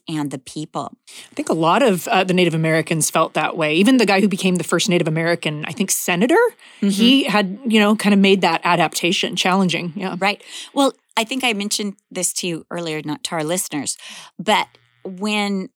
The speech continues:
Speaker 1: the Americans first arrived on the scene, like, in the seventeen hundreds, there were over four million buffalo roaming through the plains of the United States.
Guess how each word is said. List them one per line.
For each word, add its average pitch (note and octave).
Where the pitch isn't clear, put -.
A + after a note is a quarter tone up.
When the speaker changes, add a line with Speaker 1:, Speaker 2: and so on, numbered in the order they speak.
Speaker 1:
the G3
Americans G3
first -
arrived E3+
on D#3+
the D3
scene, D#3
like, C#3+
in D3+
the C#3+
seventeen D3+
hundreds, D#3+
there G3+
were G3
over F3+
four F#3+
million F#3
buffalo D3+
roaming E3
through E3+
the D3+
plains D#3+
of C#3
the D3+
United D3
States. -